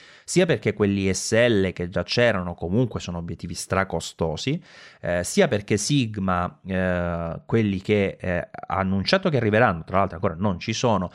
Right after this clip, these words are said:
eh, mi pare che abbiano il problema che non supportano l'autofocus continuo e quindi sarà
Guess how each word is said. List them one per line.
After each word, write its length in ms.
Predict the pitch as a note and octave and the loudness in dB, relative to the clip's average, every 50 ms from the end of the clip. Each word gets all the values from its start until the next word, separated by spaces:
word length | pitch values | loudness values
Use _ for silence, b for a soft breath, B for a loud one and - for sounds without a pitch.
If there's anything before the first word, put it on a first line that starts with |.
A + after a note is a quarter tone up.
| B B B B B B - | B B B B B B -6
eh, 100 | F2+ F#2+ | -2 0
mi 140 | G#2+ A2+ A2 | 0 2 4
pare 240 | C#3+ C#3+ C3+ A2 | 4 4 4 2
che 120 | F#2 A#2 A#2+ | 2 2 2
abbiano 300 | A#2+ A#2 G2+ G2 F#2+ F#2+ | 2 2 0 0 0 0
il 80 | F#2+ | -2
problema 420 | - - F#2+ F#2+ A2 A#2 A2 F#2+ F#2 | -2 -2 0 2 4 4 4 2 2
che 140 | - G#2 F#2+ | 0 0 0
non 160 | G2+ G#2+ G#2 | 0 0 -2
supportano 920 | - - A2+ - - A2 G#2 F#2 - - - F2 F2+ F2+ E2+ E2+ E2+ E2+ | -4 -6 -8 -2 2 2 2 2 2 -2 -4 -4 -2 -2 -2 -2 -2 -2
l'autofocus 680 | F#2 F2+ F#2 F#2 - F#2 - - F#2+ - - F2 - - | 0 0 0 0 -2 -4 -2 -2 -2 -2 -2 -6 -10 -8
continuo 800 | - - F#2+ F#2 F2+ - - G#2 F2+ E2+ F#2 A2 C3+ D#3+ - - | -6 -2 -2 -2 -2 -2 -2 -2 -2 0 2 2 2 2 0 -2
e 160 | - F2 - | -6 -10 -10
quindi 340 | - G2 F2 F2 E2+ E2+ E2 | -8 -8 -8 -8 -8 -10 -10
sarà 440 | - F2 F2 F2+ F2 E2+ - - | -8 -4 -2 -2 -2 -2 -4 -8